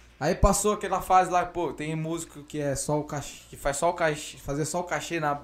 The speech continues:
na banda, né? Que no caso era o Bruno e o Marcão. Eles não,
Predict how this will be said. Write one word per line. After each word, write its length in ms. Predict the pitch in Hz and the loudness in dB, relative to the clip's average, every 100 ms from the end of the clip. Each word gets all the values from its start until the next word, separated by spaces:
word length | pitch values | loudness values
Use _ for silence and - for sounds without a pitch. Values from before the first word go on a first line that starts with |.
| - | -10
na 180 | 127 131 | -8 -4
banda, 300 | 151 190 165 | -2 0 -2
né? 140 | 170 - - - | -6 -10 -20 -6
Que 80 | |
no 100 | 156 | -6
caso 280 | 151 156 151 | 0 0 2
era 100 | 160 | 0
o 60 | 156 | -2
Bruno 440 | 156 170 185 180 | -4 -4 -2 -2
e 140 | 175 170 | 0 0
o 160 | 175 | -2
Marcão. 640 | 165 170 170 180 190 226 - - - _ 123 | -4 -6 -6 -4 -4 -4 -8 -20 -20 _ -10
Eles 180 | 131 | -8
não, 300 | 139 165 165 | -6 -6 -8